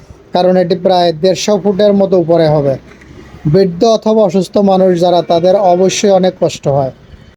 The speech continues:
তবে আমি আপনাদেরকে একটা কথা বলবো, অনেকেই দেখা গেছে যে মাজারে এসে সিজদা দেয় এবং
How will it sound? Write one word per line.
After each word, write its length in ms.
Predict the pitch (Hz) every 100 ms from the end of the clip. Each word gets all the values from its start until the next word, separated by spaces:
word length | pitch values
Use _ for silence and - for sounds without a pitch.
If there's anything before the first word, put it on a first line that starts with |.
| _ _ _ _ _ _ _
তবে 260 | 165 165 202
আমি 120 | 214
আপনাদেরকে 500 | 208 196 208 208 202
একটা 260 | 196 - 185
কথা 220 | 180 180
বলবো, 440 | 190 175 160 156 185 - - - - - _ - -
অনেকেই 500 | 170 202 190 233 233
দেখা 280 | 208 190 214
গেছে 300 | 208 - 208
যে 160 | 214
মাজারে 400 | 202 185 175 180
এসে 200 | 180 202
সিজদা 420 | 175 190 175 170 170
দেয় 300 | 160 185 - -
এবং 460 | 180 160 175 160